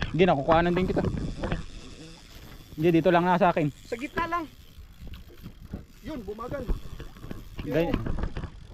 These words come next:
Speaker 2: Mabigat na.
Speaker 1: Hindi yan magano. Ganyan sa akin, grab, bumi-, buma-,
Speaker 2: Ano?
Speaker 1: bumabagal siya, tapos biglang ano.
Speaker 2: Inagaw.
Speaker 1: May mga ano dito. Delikado itong spot na ito.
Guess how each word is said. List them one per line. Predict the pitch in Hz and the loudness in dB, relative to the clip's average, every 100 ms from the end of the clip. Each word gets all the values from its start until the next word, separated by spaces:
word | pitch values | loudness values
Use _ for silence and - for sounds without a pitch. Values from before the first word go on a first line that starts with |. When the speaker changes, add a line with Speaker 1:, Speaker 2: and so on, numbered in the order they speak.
| - | -14
Speaker 2:
Mabigat | 220 202 277 | -14 -12 -12
na. | - 269 - - | -8 -8 -10 -6
Speaker 1:
Hindi | 147 | 0
yan | 156 165 | 2 4
magano. | 156 160 160 165 - - - | 4 2 2 -2 -8 -12 -8
Ganyan | - 180 190 | 2 4 4
sa | 190 190 | 6 6
akin, | 214 | 6
grab, | 208 185 | 4 4
bumi-, | 175 190 202 | 4 2 2
buma-, | 180 165 196 190 | 0 2 6 6
Speaker 2:
Ano? | 190 | 4
Speaker 1:
bumabagal | 165 202 190 185 190 190 | 2 4 6 8 6 6
siya, | 208 | 4
tapos | 202 175 | 4 4
biglang | 170 165 180 | 4 4 4
ano. | 180 202 - - - - - - - - - - - - - - - - - - - - - - - - - - - - - - | 4 0 -6 -10 -8 -10 -10 -10 -10 -10 -10 -8 -10 -10 -10 -10 -14 -16 -6 -6 -4 -8 -8 -8 -8 -8 -8 -8 -10 -14 -16 -14
Speaker 2:
Inagaw. | 214 247 262 277 339 - - - - - - - - - - - - - - - - - - - | -10 -4 -2 0 -4 -4 -16 -18 -14 -14 -14 -12 -12 -10 -14 -14 -16 -14 -12 -12 -12 -14 -14 -2
Speaker 1:
May | 147 | 2
mga | 156 165 165 | 4 6 6
ano | 175 | 6
dito. | 160 160 175 208 - - - - | 8 8 8 4 0 -20 -20 -16
Delikado | - 143 165 175 165 165 | 0 6 8 10 8 8
itong | 175 175 170 | 4 0 -6
spot | - - | -4 -4
na | 180 | -2
ito. | - | 0